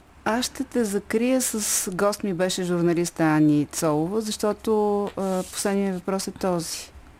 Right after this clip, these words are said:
Затворена ли е вратата или ти оставаш журналиста Ани Цолова?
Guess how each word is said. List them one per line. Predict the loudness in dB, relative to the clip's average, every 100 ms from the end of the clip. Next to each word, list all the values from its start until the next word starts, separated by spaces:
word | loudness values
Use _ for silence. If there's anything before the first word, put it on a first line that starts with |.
| -20 -6
Затворена | -4 -2 2 4 4 2
ли | 0
е |
вратата | 0 0 0 2
или | 0 0
ти | -2 -4 -2
оставаш | -4 0 0 0 -2
журналиста | 0 0 0 -4 -6 -6
Ани | -4 -6
Цолова? | -8 -10